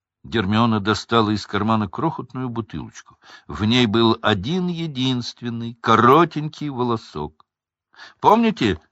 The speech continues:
Мелисенту? Мы с ней боролись во время дуэльной тренировки. Она еще хотела меня задушить.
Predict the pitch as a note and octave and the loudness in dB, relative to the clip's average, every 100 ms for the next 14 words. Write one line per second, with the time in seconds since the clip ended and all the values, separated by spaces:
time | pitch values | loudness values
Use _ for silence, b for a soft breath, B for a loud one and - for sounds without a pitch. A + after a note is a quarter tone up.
0 | _ G#2+ B2+ B2+ B2 - A2+ E2+ B1 - | _ -2 2 4 2 2 0 0 -2 -14
1 | B1+ D#2 _ B B B C3+ E3 - D3 | -16 -18 _ B B B 0 0 2 0
2 | C3 C#3 D#3+ D#3 B2 G#2+ - G#2+ A#2 B2+ | 2 4 6 6 4 0 -4 0 2 4
3 | B2 G#2+ B2+ C#3 B2+ A#2+ A#2+ - A#2+ B2+ | 0 0 2 4 4 2 0 -2 -2 2
4 | A#2+ F2 - _ _ _ _ _ B B | 2 0 -6 _ _ _ _ _ B B
5 | G3+ G#3+ E3+ C#3+ C3 C#3 C#3 C#3+ - C3+ | 0 4 4 4 2 -2 -2 -4 -2 -2
6 | C#3+ B2+ A#2+ A#2 C3 B2 G2 A2+ B2+ - | 0 2 4 2 0 0 0 -2 -4 -6
7 | - | -12